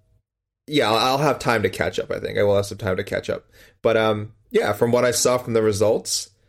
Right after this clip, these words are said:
a lot of upsets on the main card. Uh,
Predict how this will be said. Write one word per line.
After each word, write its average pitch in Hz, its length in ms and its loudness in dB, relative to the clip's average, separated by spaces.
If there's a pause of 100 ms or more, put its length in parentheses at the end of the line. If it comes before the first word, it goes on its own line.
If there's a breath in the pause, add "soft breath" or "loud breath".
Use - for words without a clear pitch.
(460)
a - 40 -8
lot 156 160 2
of 196 60 0
upsets 208 380 0
on 110 80 2
the 104 60 0
main 95 180 -2
card. - 280 -4 (680)
Uh, 98 640 2